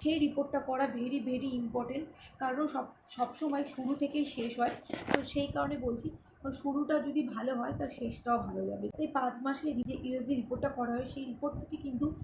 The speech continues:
ভালোভাবে অনুমান করা যায় যে তোমার বেবির কোনো খুঁত আছে কিনা। তখন কিন্তু ডাক্তারবাবুরা বলে দেয় যে তুমি বেবিটাকে ক্যারি করবে কি করবে না, ঠিক আছে? তো সেই কারণে আমি বলবো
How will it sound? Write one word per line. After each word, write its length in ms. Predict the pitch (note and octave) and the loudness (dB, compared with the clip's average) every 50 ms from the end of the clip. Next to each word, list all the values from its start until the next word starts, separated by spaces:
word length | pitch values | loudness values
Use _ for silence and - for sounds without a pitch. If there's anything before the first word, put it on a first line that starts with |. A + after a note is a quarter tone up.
| - - - - - | -10 -12 -10 -8 -6
ভালোভাবে 600 | A3+ A3 A#3 B3 C#4 D4 B3 C4 B3+ B3 B3 C#4+ | -4 -2 0 0 2 2 2 2 2 2 2 4
অনুমান 420 | C4+ B3 A#3+ C4 C4 C#4+ C#4+ C#4 - - | 4 4 2 2 2 2 2 0 0 -2
করা 260 | A3 G#3+ A#3 B3+ A#3+ | 0 2 2 2 2
যায় 200 | A3 A#3 C4 - - - - - - - - | 0 -2 -6 -6 -10 -16 -20 -20 -14 -8 -4
যে 100 | C4+ C4 | -4 0
তোমার 280 | C4 B3 B3+ C4 B3 | 0 2 2 2 2
বেবির 280 | A#3 B3 A#3 - - - C4+ | 2 0 0 0 -2 -2 0
কোনো 200 | C#4 C#4+ D#4+ D4+ - - | 0 0 0 -2 -4 -4
খুঁত 180 | C4+ B3+ - A#3 | -4 -2 0 0
আছে 180 | G#3+ G#3 G3+ | 0 -2 -2
কিনা। 240 | G3+ - G#3 G#3 G3+ - | -4 -4 -4 -4 -2 0
তখন 300 | B3 A#3 - D4+ D#4 D#4 | -2 0 0 2 0 0
কিন্তু 160 | D4+ C#4 C4 | 0 -2 -2
ডাক্তারবাবুরা 560 | B3 B3 - - - A#3+ A#3 A#3 A3+ A3 A#3 G#3 | -2 -2 -2 -2 -2 0 0 0 2 2 0 0
বলে 220 | G2+ G#3 G#3 G#3 | 0 0 0 0
দেয় 220 | A2+ B3+ - - - - - - - - | 0 -2 -2 -4 -4 -6 -6 -6 -6 -6
যে 80 | - C4+ | -6 -4
তুমি 220 | - D4 C#4+ D4 | 0 0 2 2
বেবিটাকে 440 | C4 B3+ B3 G#3+ A#3+ C4+ C4+ - C#4 | 4 2 2 2 2 0 0 0 0
ক্যারি 260 | - B3+ G#3+ G3+ A#3+ | 0 2 2 4 2
করবে 320 | - - B3+ B3 A#3+ G4+ - | 4 6 6 6 6 4 0
কি 180 | - A4 - - | 0 0 0 2
করবে 280 | B3 G#3 G3+ G3+ G3+ - | 2 2 2 2 0 -4
না, 120 | A#3 - - - - - - - - - - | -4 -6 -10 -16 -20 -20 -20 -20 -12 -6 -2
ঠিক 120 | D#4 D4+ | 2 4
আছে? 220 | F#4 F4+ F4 G#3 G3 G3+ - - - - - - | 4 4 4 2 -2 -4 -6 -14 -20 -20 -8 -2
তো 80 | - D4+ | 0 0
সেই 200 | - D4 C#4 C4 | 2 2 2 2
কারণে 240 | C4 C#4+ D4 D4 D4+ | 2 2 2 2 2
আমি 140 | D4 C#4+ C#4+ | 0 0 0
বলবো 360 | A#3+ B3 A#3 B3 C4+ G4 - | 2 2 2 2 2 0 -2